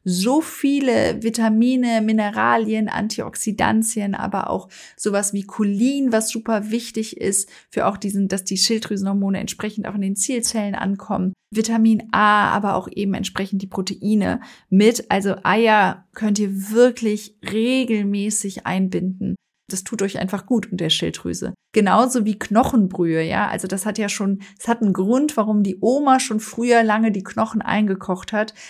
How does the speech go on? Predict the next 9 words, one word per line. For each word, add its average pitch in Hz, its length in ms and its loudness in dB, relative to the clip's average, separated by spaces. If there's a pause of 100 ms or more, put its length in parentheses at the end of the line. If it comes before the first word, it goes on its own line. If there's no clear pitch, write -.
(160)
weil 190 160 2
eine 196 160 -2
Knochenbrühe 202 800 2
mit 196 300 -4 (260)
entsprechend 202 880 -2
ganz 254 420 0
vielen 220 680 0 (180)
wertvollen 208 1040 2
Mineralien, 196 1080 0